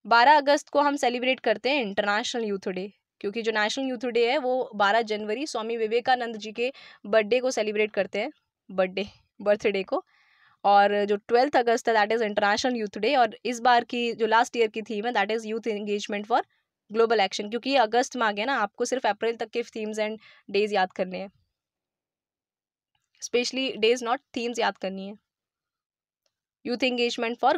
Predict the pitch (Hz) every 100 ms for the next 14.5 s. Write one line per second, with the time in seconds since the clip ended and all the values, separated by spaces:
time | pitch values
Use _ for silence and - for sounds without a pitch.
0 | 247 214 196 208 202 - 254 294 _ _
1 | _ - 202 208 214 220 202 - 226 220
2 | 208 - 196 _ _ _ - _ _ _
3 | _ _ _ _ _ _ _ _ _ _
4 | _ _ _ _ _ _ _ _ _ _
5 | - 233 262 247 233 226 233 277 277 262
6 | 262 226 208 233 233 - 247 240 _ _
7 | _ - 196 214 254 247 - 240 226 226
8 | 233 220 226 214 208 208 208 202 190 226
9 | 339 285 208 208 202 202 - 196 - 214
10 | _ _ _ _ _ - 196 - 190 196
11 | _ _ _ _ _ _ _ _ _ _
12 | _ - 247 - - - 247 - 285 285
13 | 269 240 233 247 262 277 - 233 220 226
14 | 247 233 240 247